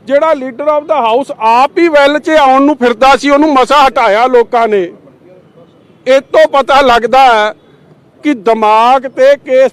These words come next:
ਤਰੀਕੇ ਦਾ ਬੋਝ ਪਿਆ। ਇਸ ਲਈ ਮੇਰੀ ਤਾਂ ਮਾਤਾ ਜੀ ਨੂੰ ਬੇਨਤੀ ਹੈ,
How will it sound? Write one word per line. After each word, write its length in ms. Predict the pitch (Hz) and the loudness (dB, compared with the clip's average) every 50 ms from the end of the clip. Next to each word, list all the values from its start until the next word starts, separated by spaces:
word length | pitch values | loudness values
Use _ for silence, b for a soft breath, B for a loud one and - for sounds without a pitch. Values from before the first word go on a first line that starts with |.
| _ - | _ -10
ਤਰੀਕੇ 420 | 294 254 254 247 - - 262 262 | -10 -10 -10 -10 -6 -2 -2 0
ਦਾ 160 | 240 254 247 240 | 0 0 0 0
ਬੋਝ 340 | 202 196 196 202 196 180 | 0 0 0 0 0 -2
ਪਿਆ। 320 | - 185 180 165 139 - - - _ _ _ - _ _ - - _ _ _ _ _ - | -4 -4 -4 -4 -4 -6 -8 -14 _ _ _ -20 _ _ -20 -20 _ _ _ _ _ -4
ਇਸ 260 | 220 240 269 254 - | -2 0 0 0 -2
ਲਈ 460 | 294 294 294 311 311 302 311 302 285 - - - - - - - - _ - _ _ - - - - | -4 -2 0 0 2 2 0 0 -2 -6 -14 -20 -20 -20 -20 -20 -20 _ -20 _ _ -20 -20 -10 -4
ਮੇਰੀ 280 | 196 226 240 254 277 277 | 0 2 2 2 0 -2
ਤਾਂ 200 | - 285 294 294 | -2 -2 -2 -2
ਮਾਤਾ 460 | 262 240 226 233 226 226 262 262 269 | -2 -2 -2 -2 -2 -2 -2 -2 -2
ਜੀ 160 | 240 277 285 | -4 -6 -8
ਨੂੰ 200 | 285 285 285 269 | -8 -8 -6 -4
ਬੇਨਤੀ 540 | 247 233 226 233 233 226 _ 254 262 269 269 | -2 0 0 0 -2 -6 _ -12 -8 -6 -4
ਹੈ, 360 | 262 269 269 269 277 277 285 | -2 -2 -2 -2 -4 -6 -8